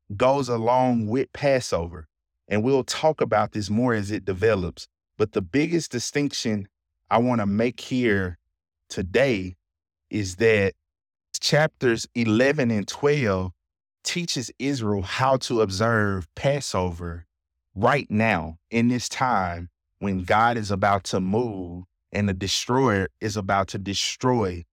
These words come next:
all of the firstborns of Egypt in that moment. But then the rest of chapter twelve and thirteen t-, tells Israel how to celebrate Passover for all time. So these chapters can confuse you 'cause you feel like you're hearing the same thing over and over.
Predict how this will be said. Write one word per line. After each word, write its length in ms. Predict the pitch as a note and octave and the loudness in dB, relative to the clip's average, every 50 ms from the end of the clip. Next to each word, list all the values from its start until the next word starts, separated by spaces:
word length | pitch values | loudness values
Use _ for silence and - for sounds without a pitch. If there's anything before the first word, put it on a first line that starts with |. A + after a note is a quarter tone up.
| _ _ _ _ _ - | _ _ _ _ _ 2
all 200 | G#2 A2+ A#2 A2+ | 4 4 4 4
of 80 | G#2+ | 2
the 60 | A2+ | 0
firstborns 1000 | G#2 - - A#2+ A2+ A2+ G#2+ G2 G2 F#2+ G#2+ G#2+ G#2+ G#2 G2+ G2 F#2+ F2+ F2+ - - - | -2 -2 0 0 0 0 -2 -4 -4 -2 0 2 2 0 0 -2 -4 -4 -6 -10 -12 -10
of 120 | G2 - - | -12 -8 -6
Egypt 400 | A#2 B2+ A#2+ A2 F#2+ F#2+ - - | -6 -6 -4 -4 -4 -4 -4 -4
in 180 | G2 A2 G2+ | -2 0 0
that 180 | G2+ F#2+ - - | 0 0 0 0
moment. 440 | F2+ G#2 A2+ A2+ F#2+ E2+ E2+ D#2+ - _ _ _ _ _ _ | 0 0 2 2 2 0 -4 -6 -10 _ _ _ _ _ _
But 140 | - A2 G#2 | -6 -4 -4
then 240 | A2 C3+ C3 A#2+ A2 | -2 -2 0 0 0
the 80 | G2 | 0
rest 380 | F#2+ F#2 A2+ C#3 E3+ - - - | 0 0 0 0 0 0 -4 -6
of 100 | G#2+ G#2 | -8 -8
chapter 400 | - - A2 F#2+ F#2+ - - G2+ | -4 -2 -2 -2 -2 -4 -8 -10
twelve 380 | - - A#2 G#2 G2+ G2+ F#2+ F#2+ | -8 -6 -4 -2 -2 -2 -2 -4
and 180 | F#2+ F#2 - | -6 -4 -2
thirteen 720 | - A2 G#2+ G2 - - D#3 E3 E3 C#3 A2+ G2 F#2 F2+ - _ _ _ _ _ _ _ - | -2 0 0 -2 -2 0 0 2 2 2 0 -2 -4 -6 -10 _ _ _ _ _ _ _ -10
t-, 200 | - - D#3 C#3+ - _ | -6 -4 -4 -4 -4 _
tells 560 | - - D3 C3 B2+ A#2 A2 G2+ F#2+ - - _ _ _ _ _ _ - | -2 0 0 2 2 0 -2 -2 -6 -8 -12 _ _ _ _ _ _ -2
Israel 420 | C#3 D3 D3+ C3 A#2+ A2 G2+ G2+ | 0 0 0 2 0 0 0 0
how 200 | G2+ - C3+ C3+ | 0 2 2 4
to 120 | B2+ A2+ G#2 | 4 2 0
celebrate 840 | - - - D3 C#3 C3+ C3+ A#2+ G#2+ G2 A2 A2 A2 G#2+ F#2 - _ _ _ _ _ | -2 -2 0 0 2 2 0 -2 0 0 2 2 2 2 0 -4 _ _ _ _ _
Passover 600 | - - C3 B2+ B2+ - - A2 A2 G#2+ G#2+ A2 | -4 0 0 2 2 0 0 -2 -2 0 -2 -2
for 300 | G#2 - - F#2 - - - | -4 -4 -4 -6 -4 0 2
all 300 | A2+ C3 B2 A#2 A2 G#2+ | 4 4 4 4 0 -2
time. 520 | - - C3+ B2+ A#2+ G#2 F#2 F2 E2+ E2 - _ _ _ _ | -4 -2 -2 -2 0 -2 -4 -6 -8 -12 -16 _ _ _ _
So 160 | - A2 G#2 | -4 -2 -2
these 220 | A2 C3+ D3 C3+ - | 0 -2 -2 -4 -2
chapters 400 | - D#3 D3+ D#3 - C#3 A#2 - | -2 0 0 -2 -2 -6 -10 -8
can 200 | - C3 A2 G#2+ | -6 -6 -6 -6
confuse 560 | - A2 G2 - - D3+ F3 F3 D#3+ B2+ A2 | -6 -8 -8 -8 -6 -6 -4 -4 -4 -4 -6
you 100 | A2 G#2+ | -6 -8
'cause 180 | - A#2 G#2 G2 | -8 -10 -12 -12
you 80 | G2 | -12
feel 200 | - - - A#2+ | -12 -8 -6 -4
like 220 | A#2+ A#2 G2 - - | -2 -2 -4 -4 -4
you're 100 | G#2 G2 | -6 -4
hearing 300 | G2+ C3 C3 B2 A#2 G#2+ | -2 0 0 2 2 0
the 80 | G2+ | -2
same 360 | - - B2+ A#2 A2+ A2+ A2 - | -2 -2 -2 -2 -2 -2 -4 -4
thing 340 | - A2+ A2 G#2 G2 F2 - | -2 0 2 2 2 0 0
over 280 | A2 A#2+ B2 A#2 A2+ G#2+ | 0 0 0 0 -2 -4
and 160 | G2+ G2+ A2 | -2 0 0
over. 380 | A#2+ B2+ A#2 G2 F#2 F2+ F2+ | 2 2 0 -2 -4 -8 -8